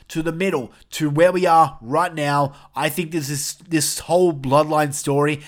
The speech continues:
has been perfectly written. At the moment, right now, we are, we are far from the end, by the way. Far from the end.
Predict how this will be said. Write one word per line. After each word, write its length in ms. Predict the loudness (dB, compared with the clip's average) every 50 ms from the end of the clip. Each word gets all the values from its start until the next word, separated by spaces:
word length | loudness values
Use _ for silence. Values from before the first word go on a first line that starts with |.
| -16 -8 -6
has 160 | -4 -4 -2
been 220 | -2 -4 -6 -6
perfectly 680 | -6 -2 0 0 -2 -2 -4 -8 -4 -4 -4 -4 -4 -8 -12
written. 480 | -8 -6 -6 -4 -6 -6 -12 -14 -16 -20 _ _ -20 -20 -20 -20 -20 -20 -20 _ _ _ _ 0
At 180 | 0 0 0 -2
the 60 | -8
moment, 800 | -4 0 4 4 6 6 4 2 -2 -4 -4 -6 -8 -10 -10 _ _ _ _ _ _ _ -12
right 320 | -6 -2 -2 -2 -2 -2
now, 200 | -2 0 2 2
we 180 | 2 2 4 4
are, 80 | 4 2
we 140 | 2 2 2
are 120 | 2 2
far 500 | 0 -4 -2 0 2 4 4 2 0 -2
from 180 | -4 -6 -6 -4
the 180 | -4 -4 -4
end, 340 | -4 -6 -10 -14 -16 -18 -20 _ _ _ _ -4
by 140 | -2 -2
the 80 | -2 -2
way. 280 | -2 -4 -4 -6 -8 -12
Far 280 | _ 0 2 2 2 2
from 120 | 0 -2
the 180 | -6 -4 -4 -6
end. 260 | -6 -10 -12 -16 -18